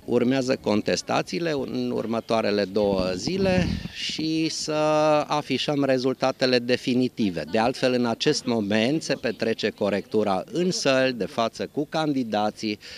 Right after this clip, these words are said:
Fiecare grilă este scanată de un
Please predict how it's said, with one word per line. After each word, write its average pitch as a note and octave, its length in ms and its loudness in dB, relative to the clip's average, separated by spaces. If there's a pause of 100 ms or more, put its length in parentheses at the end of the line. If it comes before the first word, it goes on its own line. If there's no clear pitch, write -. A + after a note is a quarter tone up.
(420)
Fiecare A#2+ 640 2
grilă G#2+ 440 4
este F#2+ 1300 0 (460)
scanată C#3+ 1120 4
de A#2+ 260 2
un A2 280 2